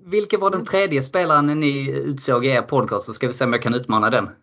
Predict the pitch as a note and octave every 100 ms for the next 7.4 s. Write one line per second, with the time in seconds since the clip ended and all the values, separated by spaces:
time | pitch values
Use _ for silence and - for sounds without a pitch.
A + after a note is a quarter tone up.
0 | _ _ _ - G3 A3 G#3+ A3 A3 G#3
1 | A#3 A3 A3+ A3 A3 G3+ A3 G#3+ A3 G#3+
2 | G#3+ E3 E3 D3+ C#3 C#3 C3 - B2+ B2
3 | B2 - A2 A2 - - C#3+ D3 E3+ E3
4 | E3 D3 - F3 D#3+ C#3+ C3 C3+ - B2
5 | - A#2+ B2+ C#3 C3 C#3 C#3+ - A2 G#2
6 | - E3+ E3 D3 B2+ B2 A#2 - C#3+ D3
7 | E3+ - - -